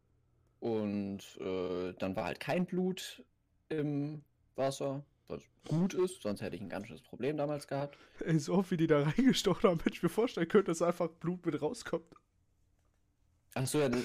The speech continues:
Speaker 1: es gibt mehrere Sachen, die ich jetzt noch dazu sagen wollte. Und zwar, wenn dieses Loch,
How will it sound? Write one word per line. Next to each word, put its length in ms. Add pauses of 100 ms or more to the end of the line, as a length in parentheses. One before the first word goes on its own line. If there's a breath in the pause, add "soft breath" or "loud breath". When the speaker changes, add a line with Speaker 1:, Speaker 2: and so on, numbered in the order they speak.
Speaker 1:
es 100
gibt 160
mehrere 360
Sachen, 240
die 60
ich 100
jetzt 160
noch 120
dazu 260
sagen 380
wollte. 260
Und 160
zwar, 480
wenn 140
dieses 280
Loch, 300